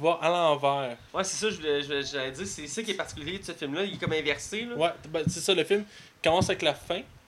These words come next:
Speaker 1: Je vous dirai pas c'est quoi, là, bien entendu.
Speaker 2: <laughs>
Speaker 1: Que, commence avec la fin, et entre ça, il y a des scènes du passé qui se jumelent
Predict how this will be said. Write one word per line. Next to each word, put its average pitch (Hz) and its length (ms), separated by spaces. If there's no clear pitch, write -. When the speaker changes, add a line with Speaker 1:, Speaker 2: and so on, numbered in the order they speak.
Speaker 1:
Je - 120
vous 117 60
dirai 113 220
pas 123 100
c'est 120 140
quoi, 135 220
là, 269 100
bien 202 240
entendu. 202 340
Speaker 2:
<laughs> - 60
Speaker 1:
Que, 143 180
commence 165 300
avec 180 120
la 147 140
fin, 180 260
et 240 380
entre 185 480
ça, 214 240
il 233 60
y 180 40
a - 20
des 151 140
scènes 208 380
du 165 240
passé 196 600
qui 190 200
se 180 180
jumelent 277 640